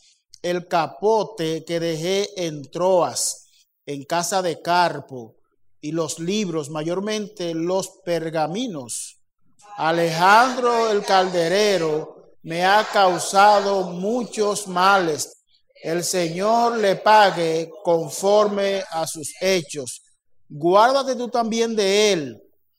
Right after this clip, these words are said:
pues en gran manera se ha opuesto a nuestras palabras. En mi ninguno estuvo a mi lado,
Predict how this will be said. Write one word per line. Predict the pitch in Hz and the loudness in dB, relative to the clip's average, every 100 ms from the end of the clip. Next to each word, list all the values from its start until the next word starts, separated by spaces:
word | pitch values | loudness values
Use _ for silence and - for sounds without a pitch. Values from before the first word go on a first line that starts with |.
| _ _ _ - | _ _ _ -8
pues | 165 185 175 - | 0 0 0 -4
en | 190 180 180 | -4 -4 -4
gran | 185 226 254 | -2 -2 -2
manera | 247 214 196 214 233 185 165 | -4 -4 -4 -4 -2 0 0
se | - 175 | -2 0
ha | 185 | 2
opuesto | 202 180 170 196 196 - 160 135 - _ _ | 2 0 -2 0 -2 -6 -10 -10 -12 _ _
a | - 165 | -6 -4
nuestras | 175 165 175 160 | -4 -2 -2 -2
palabras. | - 156 170 175 156 143 131 - - _ _ _ - - - | 0 2 4 4 4 -2 -8 -12 -14 _ _ _ -20 -18 -4
En | 175 180 180 | -2 0 -2
mi | 185 185 - - - - - - - - - - - - - - - - - - - _ _ | -4 -6 -10 -20 -20 -20 -18 -16 -16 -14 -14 -16 -20 -18 -18 -18 -20 -20 -20 -20 -20 _ _
ninguno | 165 185 180 180 226 247 240 220 | -6 -4 -2 2 4 2 2 0
estuvo | 190 - - 220 240 240 220 208 | -2 -6 -2 0 0 2 4 6
a | 190 | 2
mi | 185 170 | 0 2
lado, | 190 190 175 151 127 | 6 8 6 2 -8